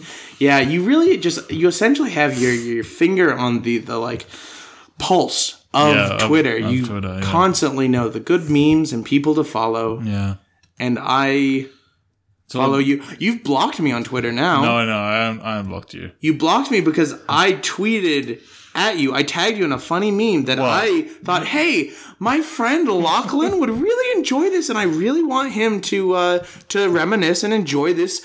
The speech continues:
Speaker 1: funny, funny joke with me."
Speaker 2: All right, let's lo-, let's not mislead or, or,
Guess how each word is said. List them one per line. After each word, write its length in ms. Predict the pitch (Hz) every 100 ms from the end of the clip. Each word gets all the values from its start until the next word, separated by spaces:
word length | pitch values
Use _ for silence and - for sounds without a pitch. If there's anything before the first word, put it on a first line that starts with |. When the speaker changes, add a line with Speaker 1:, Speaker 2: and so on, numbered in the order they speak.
| -
Speaker 1:
funny, 460 | - - 233 320 339
funny 360 | - 240 254 202
joke 340 | 147 160 190
with 180 | 123 -
me." 240 | 120 - -
Speaker 2:
All 100 | 110
right, 160 | 95 101
let's 340 | 143 147 -
lo-, 300 | 147 113 80
let's 260 | 110 151 -
not 180 | 123 101
mislead 800 | 110 117 - 107 110 110 107 101
or, 380 | 95 95 95 95
or, 520 | 98 95 92 92